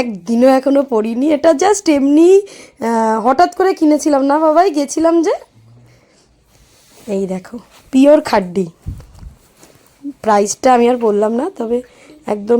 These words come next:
পিওর খাড্ডি যেটা বলে, সেই খাড্ডি। মানে নর্মাল খাড্ডিও আছে অনেকগুলো, সেদিন ওই যেখানে ব্লাউজ বানাই সেখানেই বিক্রি হচ্ছিল কত বাবাই? আড়াই, উম, ষোলোশো না আঠেরোশো টাকা বলছিল না? এটা পুরো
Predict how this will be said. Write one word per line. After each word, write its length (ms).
পিওর 280
খাড্ডি 400
যেটা 240
বলে, 180
সেই 200
খাড্ডি। 320
মানে 160
নর্মাল 420
খাড্ডিও 420
আছে 160
অনেকগুলো, 420
সেদিন 220
ওই 80
যেখানে 240
ব্লাউজ 320
বানাই 260
সেখানেই 380
বিক্রি 280
হচ্ছিল 220
কত 120
বাবাই? 220
আড়াই, 200
উম, 240
ষোলোশো 420
না 120
আঠেরোশো 400
টাকা 120
বলছিল 300
না? 40
এটা 200
পুরো 140